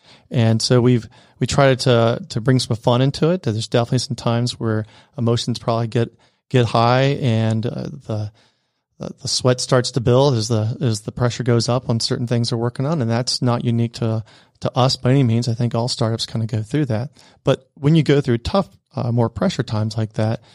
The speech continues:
is also when you bond more as a team as a result. And so we're working on how we can,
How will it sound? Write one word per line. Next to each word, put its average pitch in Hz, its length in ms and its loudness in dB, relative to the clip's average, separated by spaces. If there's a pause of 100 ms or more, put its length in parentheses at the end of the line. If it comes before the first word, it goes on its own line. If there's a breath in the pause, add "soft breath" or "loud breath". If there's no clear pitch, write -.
(200 soft breath)
is 123 120 -2
also 123 320 2
when 117 160 2
you 113 140 0
bond 113 320 0
more 110 180 0
as 113 120 -4
a - 40 -2
team 151 360 -8 (320 soft breath)
as 120 160 -2
a - 40 -6
result. - 460 -4 (400 loud breath)
And 113 300 2
so - 120 0
we're 180 120 4
working 143 440 2
on 117 280 2
how 117 240 0
we 117 180 0
can, 113 480 -2